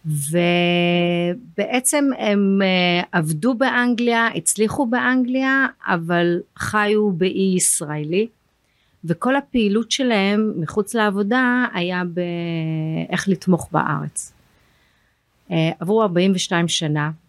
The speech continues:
והמשפחה בטפטופים חזרה לארץ, כמעט כולנו בארץ היום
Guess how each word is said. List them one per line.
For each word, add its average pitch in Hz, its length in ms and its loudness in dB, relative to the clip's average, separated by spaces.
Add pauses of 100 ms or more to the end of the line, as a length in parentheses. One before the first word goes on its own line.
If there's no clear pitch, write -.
(160)
והמשפחה 156 1400 2
בטפטופים 165 720 -2
חזרה 160 420 0
לארץ, 151 560 -2
כמעט 156 300 -2
כולנו 151 420 0
בארץ 139 560 -4
היום 180 460 2